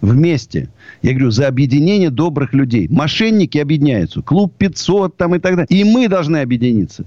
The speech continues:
Хорошие, добрые, порядочные люди, которые несут традиции веры, доброты.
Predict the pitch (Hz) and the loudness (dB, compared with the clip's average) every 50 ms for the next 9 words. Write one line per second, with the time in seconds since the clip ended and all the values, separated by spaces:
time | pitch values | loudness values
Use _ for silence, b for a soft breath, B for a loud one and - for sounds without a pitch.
0 | - _ - - 139 135 147 180 214 214 185 - - 131 104 92 90 110 156 190 | -16 _ -6 -4 -4 -2 0 0 -2 -2 -2 -2 -2 -2 -2 -2 -2 -2 0 0
1 | 202 170 139 123 110 85 73 - 120 123 139 165 160 135 123 - - 107 107 107 | 0 -2 -2 -4 -4 -6 -6 -4 -4 -2 -2 -2 -2 -2 -4 -4 -2 -2 0 0
2 | 104 117 127 107 85 90 - - 98 92 120 120 117 117 113 117 127 104 - - | 2 2 0 0 0 -2 -2 -2 -2 -2 0 0 0 0 0 0 -2 -4 -2 -2
3 | 123 135 135 131 127 110 - - 87 71 67 73 B B B B B B B B | -2 0 0 0 0 -2 -2 -4 -4 -4 -4 -6 B B B B B B B B
4 | - - 82 87 92 107 156 180 170 147 123 107 87 73 65 71 80 123 135 127 | -4 0 2 2 4 4 2 2 2 0 0 -2 -2 -4 -8 -6 -4 -4 -2 0
5 | 160 170 165 - - 139 110 85 - | -2 -2 -2 -2 -2 -2 -2 -2 -4